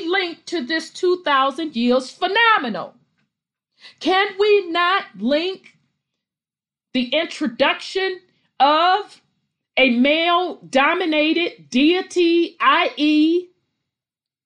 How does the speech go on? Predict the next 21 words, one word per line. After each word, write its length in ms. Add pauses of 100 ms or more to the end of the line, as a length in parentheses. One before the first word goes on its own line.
(760)
Christ, 720
Christian, 720
however 480
you 220
want 320
to 60
name 440
all 260
of 100
the 100
male 420
deities, 840 (1900)
has 260
about 280
a 80
two 300
thousand 520
year 240
span 640
on 240
it? 160